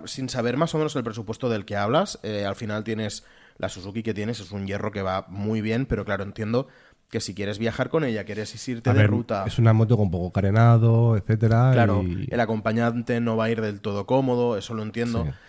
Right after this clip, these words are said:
Speaker 1: Entonces, yo lo que haría es un balance, pros y contras. Te has dicho que quieres viajar, que no es lo que más vas a hacer, que también vas a usarla de diario,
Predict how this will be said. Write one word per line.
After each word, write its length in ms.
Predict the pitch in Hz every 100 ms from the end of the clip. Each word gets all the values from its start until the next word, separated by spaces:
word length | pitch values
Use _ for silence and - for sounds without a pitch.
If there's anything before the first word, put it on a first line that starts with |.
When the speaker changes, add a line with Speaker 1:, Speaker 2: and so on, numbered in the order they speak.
| - -
Speaker 1:
Entonces, 420 | 113 110 113 -
yo 140 | 127 135
lo 80 |
que 80 | 139
haría 140 | 139 147
es 100 | 139
un 140 | 113
balance, 500 | 92 98 104 101 92
pros 260 | - 120 120
y 60 |
contras. 600 | 104 101 98 85 - - _
Te 80 | -
has 100 | 120
dicho 200 | 123 113
que 100 | 98
quieres 240 | 104 101
viajar, 500 | 98 90 117 117 120 _ _ _ _ _ _
que 120 | 117
no 100 | 113
es 60 | 120
lo 100 | 123
que 80 | 104
más 220 | 98 90
vas 180 | 90 87
a 20 |
hacer, 300 | 113 110 95
que 180 | 98 90
también 380 | - 101 104 104
vas 140 | 104
a 40 |
usarla 300 | 110 113 104
de 120 | 101 101
diario, 520 | 107 113 110 104